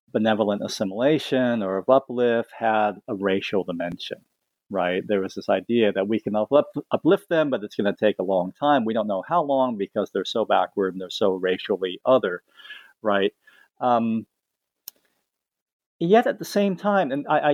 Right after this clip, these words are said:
I, I completely am convinced with all of that, but at the same time, when I bring it back to the study of two faces of exclusion, of two sides, the exclusion debate in the U S, the colonists,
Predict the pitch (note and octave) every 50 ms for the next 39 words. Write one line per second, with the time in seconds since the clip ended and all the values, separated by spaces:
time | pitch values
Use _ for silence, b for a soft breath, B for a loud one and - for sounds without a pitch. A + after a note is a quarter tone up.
0 | D3 - - - C#3+ C#3 - - C#3 C#3 - - F#3 - - D3 C#3+ C3 A#2+ A#2
1 | - B2+ A#2+ E3 A3 B3 - - - A2 - G2 F#2 F2+ F2 F2+ E2 F2+ F#2 F#2+
2 | F#2 - _ _ _ _ _ _ - C3+ C3+ - - - - F#3 F#3+ F3 F3+ F3+
3 | D#3+ D3+ C#3+ C3+ C3+ C#3 D3+ D3 C3 - _ _ _ _ _ - - F3 F#3+ G3
4 | E3+ A#2+ A#2 C#3 C#3+ D#3+ E3+ F3 - - D#3+ B2+ A#2+ - - - C3 A#2+ A#2+ B2
5 | A#2 A#2+ - C#3+ A#2 G#2+ G#2+ G#2+ G#2 G#2 G#2+ - _ _ _ _ _ - - -
6 | D3 C#3 - - B2 A#2+ A2+ - - G#2 G2 G#2+ F#2 G#2 - - - D3 D#3 E3+
7 | E3+ - A#2+ G2+ E2+ E2+ - - - - C3 A#2+ - - - C3 C#3 C3 A2 G2
8 | F2 - - G#2 G2+ - - - - B2 B2 A#2 - A#2+ G#2+ G2+ F#2+ - A#2+ A#2
9 | A2 A2 - A2+ G#2+ G2 G2 F#2+ G2 G#2+ A2 B2+ C#3+ F3 C3+ G2+ G2+ - - -
10 | - _ b b b b b b b b b b b b b b b b b b
11 | _ _ _ _ _ _ - B2 A#2+ C#3 D3+ D3+ D3+ D3+ D3 C#3+ C#3+ C#3+ D3 -
12 | _ _ _ _ - - D#3+ F#3 A3 G#3+ E3+ A#2 G2+ G#2 A2+ - - - -